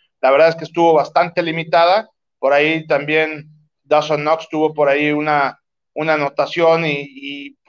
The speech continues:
estuvo, digo, no fue un gran, una show en la parte aérea, pero sí lo fue en la parte terrestre. Hubo tres anotaciones y creo que ahí en esa parte estuvo importante. Josh Allen, una vez más rompiendo récords, tiene veinticinco partidos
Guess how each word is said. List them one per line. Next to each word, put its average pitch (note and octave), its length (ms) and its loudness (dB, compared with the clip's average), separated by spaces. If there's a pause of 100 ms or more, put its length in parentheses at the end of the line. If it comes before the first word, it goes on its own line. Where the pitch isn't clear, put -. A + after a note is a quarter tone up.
(180)
estuvo, G3 800 2 (380)
digo, F3+ 220 0
no G3 200 4
fue G3+ 260 4
un G3 160 2
gran, F#3 240 4
una F3+ 400 0 (960)
show F3+ 340 2
en D#3+ 80 0
la D3 140 0
parte F3+ 280 2
aérea, F3+ 340 0 (320)
pero D3 160 2
sí G#3 160 -6
lo A3+ 120 2
fue G3 180 0
en G3 60 -2
la F#3 120 0
parte F3 260 -2
terrestre. E3+ 460 -2
Hubo E3+ 180 0
tres E3+ 240 -2
anotaciones E3+ 800 -4 (640)
y D3+ 300 -6
creo E3+ 260 2
que E3 80 -2
ahí D#3+ 200 2
en E3 140 0
esa E3 220 -6
parte D#3+ 260 -2
estuvo D#3 260 -6
importante. C3+ 640 -4
Josh E3+ 220 -4
Allen, G3 320 2 (360)
una E3+ 180 0
vez E3+ 160 2
más E3 200 0
rompiendo D#3 520 -2
récords, E3+ 560 -2 (400)
tiene E3 360 -2
veinticinco D#3+ 580 -8
partidos E3 600 -4